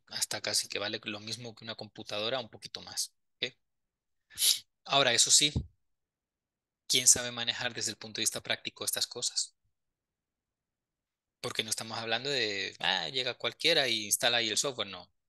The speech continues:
Para, para hacer las cosas bien necesitas determinada formación, que muchas veces no te la dan en la universidad, de hecho,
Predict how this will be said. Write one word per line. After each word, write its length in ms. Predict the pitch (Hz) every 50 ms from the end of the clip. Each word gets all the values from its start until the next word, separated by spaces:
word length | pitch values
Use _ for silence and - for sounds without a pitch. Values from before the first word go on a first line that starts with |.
| _ _ _ _ _ _ _
Para, 280 | - 113 107 104 101 98 - - _
para 140 | - 113 107
hacer 220 | 104 - - 113
las 280 | 117 123 131 127 123 -
cosas 340 | - - - 143 135 123 120
bien 240 | 120 131 147 180 - - - - - - - - _
necesitas 480 | - 117 - - 113 - 107 - 127 127
determinada 640 | - 131 123 - 117 107 101 101 104 104 107 113 117
formación, 640 | - - 120 104 104 92 90 - - - 127 120 107 - - - - - - - - _ _ _ _ _ _ _ _ _ _ _ _ _
que 160 | - - 131
muchas 400 | 117 123 139 160 156 - 165 143
veces 260 | 139 151 - - 160 143
no 160 | 131 123 113
te 100 | - 120
la 100 | 113 110
dan 180 | 110 120 120
en 80 | 123 120
la 80 | 110 101
universidad, 540 | 95 98 101 98 - - 98 104 131 151
de 80 | 101 101
hecho, 200 | 104 - - -